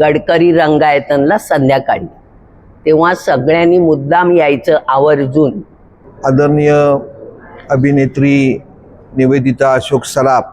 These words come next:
Speaker 2: यांच्या सत्कार सोहळ्याला, या गंधार सोहळ्याला जास्तीत जास्त ठाणेकरांनी उपस्थित राहावं, की गेली दहा वर्ष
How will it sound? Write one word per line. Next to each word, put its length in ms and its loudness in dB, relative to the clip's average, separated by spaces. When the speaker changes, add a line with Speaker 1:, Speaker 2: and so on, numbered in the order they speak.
Speaker 2:
यांच्या 320 2
सत्कार 520 -2
सोहळ्याला, 840 0
या 100 2
गंधार 400 2
सोहळ्याला 380 0
जास्तीत 540 -2
जास्त 320 0
ठाणेकरांनी 720 0
उपस्थित 480 -2
राहावं, 400 2
की 80 0
गेली 720 0
दहा 360 0
वर्ष 360 0